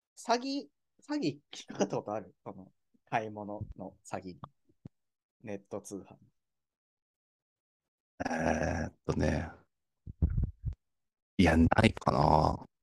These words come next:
Speaker 1: 俺一回あるんだよね。<laughs>
Speaker 2: まあ、まあでも、に、あったとしても、
Speaker 1: うん。
Speaker 2: 偽物って分かって買ってたから。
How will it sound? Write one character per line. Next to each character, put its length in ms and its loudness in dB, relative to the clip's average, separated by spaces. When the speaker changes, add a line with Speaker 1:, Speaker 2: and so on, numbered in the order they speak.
Speaker 1:
俺 180 -4
一 100 -8
回 140 2
あ 100 8
る 120 0
ん 80 -14
だ 60 -16
よ 80 -20
ね。 260 -20
<laughs> 540 -4
Speaker 2:
ま 300 8
あ、 60 4
ま 340 10
あ 60 10
で 80 10
も、 240 8
に、 400 4
あ 80 10
っ 120 4
た 140 8
と 140 6
し 80 0
て 120 6
も、 360 8
Speaker 1:
う 200 0
ん。 20 10
Speaker 2:
偽 80 10
物 260 10
っ 60 -4
て 140 2
分 120 2
か 140 6
っ 60 -20
て 140 -4
買 140 2
っ 160 -12
て 100 4
た 120 8
か 100 -2
ら。 220 -2